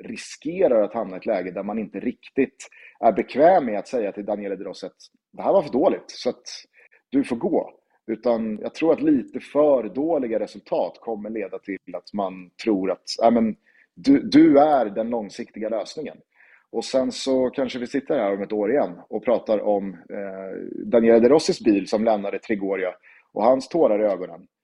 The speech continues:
Eh, och så sitter vi och, eh, pratar om att man kanske inte borde släppt José Mourinho. Jag vet inte, jag blir gärna motbevisad. Han får gärna ta Roma till en fjärde plats och vinna Europa League. Ingen hade blivit gladare än jag.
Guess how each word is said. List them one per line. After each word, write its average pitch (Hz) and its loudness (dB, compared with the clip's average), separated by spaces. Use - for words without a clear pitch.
Eh, 95 -12
och 107 -6
så 107 2
sitter - -10
vi 107 0
och, 110 -6
eh, 101 0
pratar 104 -2
om 92 -4
att 87 -12
man 107 -8
kanske 110 -6
inte 101 -8
borde 104 0
släppt - -4
José 147 -4
Mourinho. 90 -4
Jag 147 8
vet 190 4
inte, 156 -2
jag 123 -2
blir 180 4
gärna 180 4
motbevisad. 147 -4
Han 135 -4
får 175 -4
gärna 143 -2
ta 175 0
Roma 120 0
till 113 -10
en 107 -8
fjärde 101 -6
plats 98 -12
och 107 -12
vinna 120 -6
Europa 120 -6
League. 175 -4
Ingen 131 -2
hade 147 -2
blivit 143 -2
gladare 110 2
än 120 -6
jag. 104 0